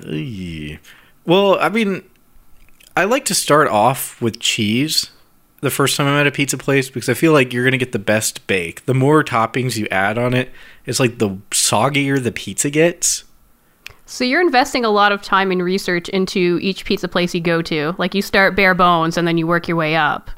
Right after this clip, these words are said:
Speaker 1: Yeah, there was a point in my life, um, you know, when I was younger and in better health,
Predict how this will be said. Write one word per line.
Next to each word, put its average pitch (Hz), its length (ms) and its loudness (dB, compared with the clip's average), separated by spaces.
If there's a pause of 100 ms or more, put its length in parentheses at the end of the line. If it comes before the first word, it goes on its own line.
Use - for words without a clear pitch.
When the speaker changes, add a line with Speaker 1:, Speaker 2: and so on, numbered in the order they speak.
(220)
Speaker 1:
Yeah, 113 480 2
there 165 240 2
was 254 240 2
a 151 40 2
point 131 340 0
in 113 60 2
my 110 140 2
life, 95 800 -2
um, 107 580 -2
you 131 120 -6
know, 107 160 0
when 110 100 0
I 110 80 2
was 107 160 0
younger 107 400 0
and 98 100 -2
in 98 120 -4
better 101 260 -2
health, 101 400 0